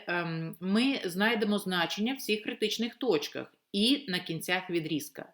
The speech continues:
бачите. Отже, оце значення на, е, при х дорівнює b, отут у нас значення при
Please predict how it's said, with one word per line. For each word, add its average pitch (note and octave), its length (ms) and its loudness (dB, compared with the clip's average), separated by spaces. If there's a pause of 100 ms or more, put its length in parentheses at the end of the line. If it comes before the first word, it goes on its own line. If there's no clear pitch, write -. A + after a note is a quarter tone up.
(220)
бачите. - 500 -8 (720)
Отже, E3+ 560 2
оце F#3+ 260 2
значення F#3 840 0
на, F3 560 0 (1000)
е, E3 200 0
при G3 280 0
х G#3 280 0
дорівнює D#3 640 2
b, E3+ 280 4 (320)
отут A3 320 -2
у G#3 60 4
нас F3+ 240 0
значення E3+ 520 0
при D#3+ 280 -2